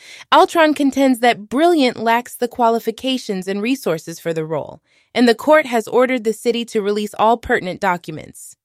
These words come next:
The ruling may pave the way for Altron to have the contract declared invalid.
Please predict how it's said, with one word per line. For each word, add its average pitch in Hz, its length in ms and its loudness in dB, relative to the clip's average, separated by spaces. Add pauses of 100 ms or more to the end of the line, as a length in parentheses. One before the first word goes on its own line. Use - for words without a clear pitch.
(240)
The 240 100 2
ruling 311 420 2
may 240 180 2
pave 233 320 -2
the 214 100 0
way 208 200 0
for 208 220 -4
Altron 208 440 0
to 202 80 -12
have 190 220 -4
the 202 100 -6
contract 240 640 -4
declared 339 580 0
invalid. 294 640 0